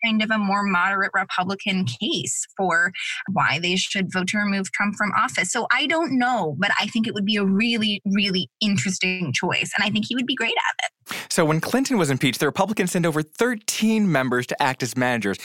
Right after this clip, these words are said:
Speaker 2: It sounds, though, like we're not looking at nearly that many in this trial, right?
Speaker 1: No. I mean, again, we haven't been given any hard numbers, but I would be really surprised. I would say, you know, five or six, maybe. That would be my bet, but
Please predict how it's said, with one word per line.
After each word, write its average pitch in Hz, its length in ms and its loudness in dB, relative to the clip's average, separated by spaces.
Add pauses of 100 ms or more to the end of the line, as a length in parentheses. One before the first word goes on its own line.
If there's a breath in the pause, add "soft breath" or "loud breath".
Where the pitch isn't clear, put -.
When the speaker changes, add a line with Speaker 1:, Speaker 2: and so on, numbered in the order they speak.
(140 loud breath)
Speaker 2:
It 151 80 -2
sounds, 208 240 2
though, 214 80 2
like 170 260 0
we're 147 60 2
not 147 160 2
looking 135 340 0
at 117 140 2
nearly 120 480 2
that 107 180 0
many 98 220 0
in 92 80 0
this 90 160 -4
trial, 67 340 -2
right? 104 260 0 (260)
Speaker 1:
No. 190 800 2
I 247 80 0
mean, 254 160 0
again, 208 760 2 (420 loud breath)
we 226 120 2
haven't 220 360 0
been 214 120 4
given 202 220 2
any 185 200 2
hard 185 300 0
numbers, 202 540 0
but 220 140 0 (180)
I 208 100 0
would 220 160 0
be 262 140 0
really 180 280 0
surprised. 139 760 0
I 277 140 2
would 403 140 -2
say, 185 500 -2
you 208 100 -2
know, 180 300 0 (560 loud breath)
five 202 260 0
or 196 100 0
six, - 540 -4 (100)
maybe. 233 600 2
That 214 240 0
would 196 140 0
be 202 220 -2
my 175 220 0 (200)
bet, 180 440 0
but 165 300 0